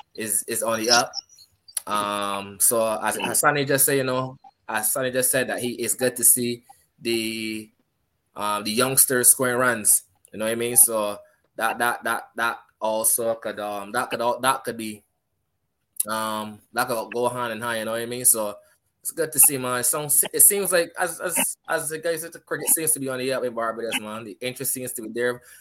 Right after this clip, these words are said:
Guys seem to really, really want to, to go and perform,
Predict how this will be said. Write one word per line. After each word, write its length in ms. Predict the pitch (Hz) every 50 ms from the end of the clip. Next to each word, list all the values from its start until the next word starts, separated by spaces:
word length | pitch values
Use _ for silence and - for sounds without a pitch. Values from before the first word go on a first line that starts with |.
| - _ _
Guys 340 | 123 131 131 131 127 123 -
seem 240 | - 147 135 135 127
to 160 | - 120 113
really, 260 | 113 120 127 127 131
really 220 | 127 127 127 127
want 400 | 127 120 123 127 127 123 - -
to, 240 | - 120 113 110 - - - - - _ _ _ _
to 120 | - 143 117
go 360 | 107 104 117 120 123 123 120
and 80 | 110
perform, 600 | - 120 104 - - 131 127 127 123 123 127 131